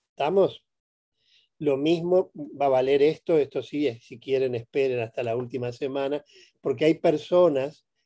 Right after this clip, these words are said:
no sé si en este grupo, ya no me acuerdo, que hicieron el curso en donde no, en, en donde no debían,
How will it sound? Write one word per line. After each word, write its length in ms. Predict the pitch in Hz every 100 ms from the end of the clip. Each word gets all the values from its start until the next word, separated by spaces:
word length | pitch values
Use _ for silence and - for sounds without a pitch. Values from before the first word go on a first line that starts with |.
| -
no 120 | 135
sé 220 | - 151
si 140 | 117 131
en 60 |
este 240 | 123 120 120
grupo, 360 | 123 120 123
ya 160 | 117 123
no 140 | 123
me 80 | 117
acuerdo, 540 | 110 123 113 107 123 _ _ _ _ _ _ _ _ _ _
que 220 | 143 139
hicieron 560 | 151 131 - 170 180 180
el 180 | 160 123
curso 640 | 156 170 170 - 175 427 - -
en 160 | 139
donde 320 | 135 139 131
no, 260 | 131 147 160
en, 220 | 139 135 139
en 60 |
donde 240 | 131 131 135
no 100 | 147
debían, 480 | 143 147 131 101